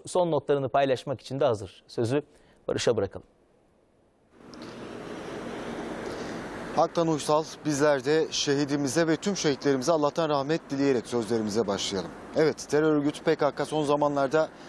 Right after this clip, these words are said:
Speaker 2: kahraman askerlerimiz tarafından yapılan operasyonlarla, başarılı operasyonlarla iyice köşeye sıkıştı. Tabii denklem basit. P K K köşeye sıkışınca bu tür hain saldırılarına her zaman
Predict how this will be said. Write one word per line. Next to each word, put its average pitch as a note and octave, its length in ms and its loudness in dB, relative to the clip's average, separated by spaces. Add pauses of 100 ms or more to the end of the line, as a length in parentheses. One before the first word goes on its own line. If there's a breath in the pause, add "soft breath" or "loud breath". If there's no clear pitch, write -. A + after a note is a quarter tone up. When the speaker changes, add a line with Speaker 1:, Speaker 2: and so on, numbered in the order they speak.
(220 loud breath)
Speaker 2:
kahraman D#3 440 2
askerlerimiz C#3+ 720 0
tarafından C3+ 440 0
yapılan C#3+ 440 2 (520 loud breath)
operasyonlarla, C#3+ 1040 0
başarılı C3+ 600 2
operasyonlarla A#2+ 840 0
iyice D3 320 0
köşeye C3+ 380 2
sıkıştı. - 400 -8
Tabii D3 240 0
denklem C#3+ 460 0
basit. - 360 -2 (280 loud breath)
P D#3+ 100 4
K D#3 140 2
K F3+ 180 0
köşeye E3 380 0
sıkışınca D#3+ 680 -2
bu D#3+ 60 2
tür F3+ 180 2 (400 loud breath)
hain D#3+ 240 4
saldırılarına C#3+ 680 0
her G3 100 4
zaman C#3+ 340 0